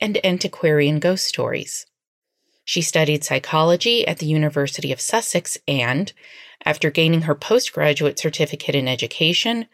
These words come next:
moved to inner London to teach. Now she lives back on the south coast, where she still teaches English and spends her weekends trawling antique shops for haunted mirrors.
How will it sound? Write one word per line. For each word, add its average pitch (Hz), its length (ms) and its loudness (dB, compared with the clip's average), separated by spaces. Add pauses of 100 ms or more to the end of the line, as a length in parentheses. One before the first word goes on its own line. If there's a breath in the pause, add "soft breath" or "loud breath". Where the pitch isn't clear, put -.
(240)
moved 269 400 4
to - 160 0
inner 190 220 2
London 147 420 2
to 156 140 -6
teach. - 560 -6 (1400)
Now 160 380 2
she - 180 -2
lives 156 240 2
back 165 400 0
on 170 120 0
the 143 40 0
south 131 380 -2
coast, - 480 0 (380 loud breath)
where 196 120 4
she - 140 0
still 302 280 2
teaches 165 440 0
English 151 520 0
and 185 140 -2
spends 262 300 2
her 277 120 4
weekends 196 500 2
trawling 214 600 0
antique 180 380 -4
shops - 360 -2
for - 140 -6
haunted 156 480 -2
mirrors. 123 600 -4